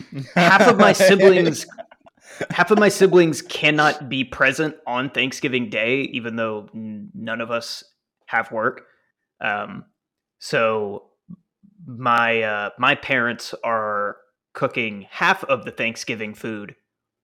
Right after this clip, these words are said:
Speaker 1: on Thursday, where me and half of my siblings are showing up on Thanksgiving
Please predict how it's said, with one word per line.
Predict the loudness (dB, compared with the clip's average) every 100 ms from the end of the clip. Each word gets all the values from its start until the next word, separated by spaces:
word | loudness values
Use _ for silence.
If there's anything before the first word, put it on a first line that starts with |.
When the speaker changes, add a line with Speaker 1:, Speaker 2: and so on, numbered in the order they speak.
| _ -10
Speaker 1:
on | -8 -10 _
Thursday, | 2 4 2 -2 -6 -6 -10 _ _ _ _
where | -6 -4 -4 -10 -20 _
me | -8 -6 -4
and | -6
half | -4 -2 -2
of | -4 -8
my | -8
siblings | -8 -10 -10 -12 -10
are | -10
showing | -4 -4 -4
up | -6 -8 _ _ -8
on | -8
Thanksgiving | -4 -6 -6 -2 0 0 -2 -6